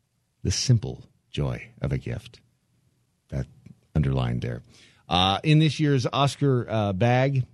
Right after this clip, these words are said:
uh, th-, this year's Oscar gift bag, uh, they get two trips. Uh, one is a fifty-five thousand dollar trip to Israel,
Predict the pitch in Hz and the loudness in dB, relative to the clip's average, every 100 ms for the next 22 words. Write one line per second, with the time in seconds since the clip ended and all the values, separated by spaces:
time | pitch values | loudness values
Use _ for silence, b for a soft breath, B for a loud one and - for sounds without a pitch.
0 | _ 95 101 101 98 113 123 135 113 113 | _ -4 -2 -2 -4 0 0 2 2 2
1 | 113 117 110 110 - 107 110 B B B | 0 0 0 0 2 2 2 B B B
2 | B 104 113 117 135 143 127 - 196 196 | B 0 2 2 2 2 2 2 2 2
3 | 107 - - - - 107 107 113 139 165 | 0 -6 -16 -16 -4 0 2 4 4 4
4 | 139 135 156 - 143 139 131 120 - 143 | 2 0 -2 0 0 2 2 0 0 2
5 | 156 127 143 135 131 123 143 151 - - | 4 4 4 4 2 0 0 0 -2 -2
6 | 127 123 117 131 180 | 0 2 2 2 0